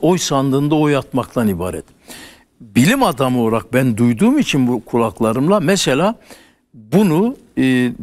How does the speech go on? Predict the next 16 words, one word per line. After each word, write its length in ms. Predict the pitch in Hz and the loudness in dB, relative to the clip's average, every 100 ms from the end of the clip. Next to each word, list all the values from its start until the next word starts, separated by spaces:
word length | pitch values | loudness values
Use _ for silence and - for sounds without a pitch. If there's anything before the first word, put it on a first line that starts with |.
| 117 - - 135 | -16 -18 -8 -2
e, 200 | 127 117 | 0 0
Sayın 360 | - 147 175 | 0 2 2
Muharrem 560 | 139 151 147 156 214 165 | 2 2 0 0 -2 0
İnce 440 | 131 113 110 185 - _ _ _ - | 0 0 0 -2 -4 _ _ _ -4
Türkiye'de, 760 | - 208 - 147 117 117 120 208 _ - | 0 0 0 -2 0 -2 -4 -8 _ -4
Türkiye'nin 640 | 226 185 - 127 123 120 | -2 -2 -2 -2 0 -2
en 180 | - 233 | 0 0
önemli 380 | 196 143 127 120 | 0 0 0 -2
sorununun 720 | 110 - 180 135 113 165 269 - _ _ _ _ | -2 -2 0 0 0 2 0 -4 _ _ _ _
deprem 500 | 113 143 - 196 226 | -2 -2 2 0 2
olduğunu, 500 | 139 110 110 110 110 | 0 -2 0 0 2
bir 200 | 220 185 | 2 2
numaralı 420 | 139 123 113 110 | 0 0 0 -2
sorunu 520 | - 160 147 160 196 | -2 -2 0 0 0
ben 180 | 151 160 | 0 -2
çok 240 | - 208 | 0 -2